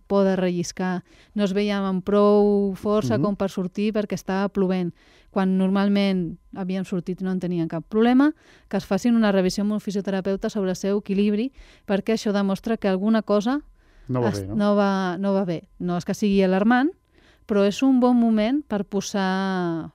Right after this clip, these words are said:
Speaker 1: fil a l'agulla, fil a l'agulla, <laughs> perdó,
Speaker 2: Sí.
Speaker 1: per poder fer una, per poder augmentar l'activitat física
Speaker 2: Mhm.
Speaker 1: i en rebre la, rebre les avantatges que això pu-, comporta.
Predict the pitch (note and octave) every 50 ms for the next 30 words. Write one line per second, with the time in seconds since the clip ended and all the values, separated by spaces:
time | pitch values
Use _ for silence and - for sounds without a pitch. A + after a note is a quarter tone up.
0 | _ _ - A3+ A3+ A3+ G#3+ G#3+ G#3+ G3+ G#3 A3+ A#3 A3+ B3 C#4+ D#4+ E4+ - _
1 | _ _ _ _ - - G#3+ G#3 G3+ G3 F#3+ F#3 G3+ A3+ A#3+ C4+ C4+ A3+ A#3+ F#3+
2 | F#3+ G3+ G3 A3 B3+ - _ - - - A#2+ A#2+ E3+ - - - - - _ _
3 | _ - - A3+ G#3+ G#3+ G#3+ A3+ A#3+ C4 C4 A3+ - A#3+ A3+ G#3 G3+ G3+ G3+ G3+
4 | G3+ G#3 G#3+ G#3+ G#3 F#3+ F#3 F3+ F3 E3 D#3+ D#3+ D#3+ D3+ - - - - _ _
5 | - - - F#3+ F#3 F#3+ G3+ G#3 G3 G3+ G3+ G#3 - _ - - G#3 G3+ F3+ A3+
6 | G#3+ G3 G3 G3+ G#3+ G#3 - - - - - _ _ _ _ _ _ - G#3 G3+
7 | G#3 G3+ G3+ G3+ - G#3 G3 G3+ G#3 - - A3+ G3+ G3 G3 - G3 F#3+ - -
8 | - B3 B3 - - B3+ - - C4+ D#4 D#4+ - _ - A#2+ A2+ B2 E3+ A3 A3+
9 | B3 B3+ - - - G3 F#3 F3+ F3 F3 E3+ E3+ E3 D#3+ D#3+ D#3 - - - F3+
10 | G#3 G3 G3 G3 G#3+ G#3+ A3 G#3 F#3+ F#3 F3 E3+ E3 D#3+ D#3 - - - _ _
11 | _ _ _ _ _ _ - G3+ G3+ F#3+ G#3 G#3+ G#3+ G#3 F#3+ F3+ F3 E3 E3 D#3+
12 | D#3 D3+ - - E3+ - - - - - - F#3+ G3 F#3+ F#3 F3+ E3+ - - -
13 | - G3+ F3+ - F#3 D#3+ - F3 - - - F3+ E3 - E3 D#3 - - D3+ C#3+